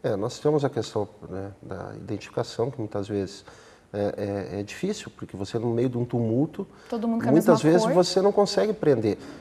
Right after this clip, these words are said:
Speaker 1: Você vai primeiro, primeira opção qual é? É você preservar a vida, né? De repente uma pessoa tá sendo agredida, o que você vai fazer? É tentar cessar aquela agressão, né?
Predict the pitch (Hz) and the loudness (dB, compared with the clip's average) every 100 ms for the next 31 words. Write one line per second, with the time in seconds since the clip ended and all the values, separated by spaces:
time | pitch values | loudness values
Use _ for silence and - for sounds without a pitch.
0 | - - 107 - 120 131 131 135 139 165 | -12 -4 0 2 6 4 4 4 6 6
1 | 151 - 165 196 214 185 135 113 104 104 | 2 0 4 8 8 6 2 -4 -4 -2
2 | 123 - - 143 143 - - - 139 104 | -4 -2 4 4 4 -6 -2 4 6 6
3 | - - - _ - 113 127 151 139 147 | 2 -18 -20 _ -4 -2 0 0 0 2
4 | 139 123 147 123 101 - - _ _ _ | 4 4 2 0 -8 -10 -20 _ _ _
5 | 87 98 113 - - - 123 131 147 139 | -10 -8 -8 -16 -20 -6 -2 2 2 2
6 | 120 - 127 117 131 117 107 104 143 143 | 0 2 0 0 0 2 0 0 -2 -4
7 | - 156 147 120 92 - - 113 - 131 | -2 -2 0 -2 -4 -10 -6 -2 2 2
8 | 127 131 - - - - - 156 - 139 | 4 2 2 -18 -14 -6 0 2 6 4
9 | 147 170 185 202 143 101 - - _ - | 4 0 0 0 0 0 -8 -20 _ -6
10 | 98 | -2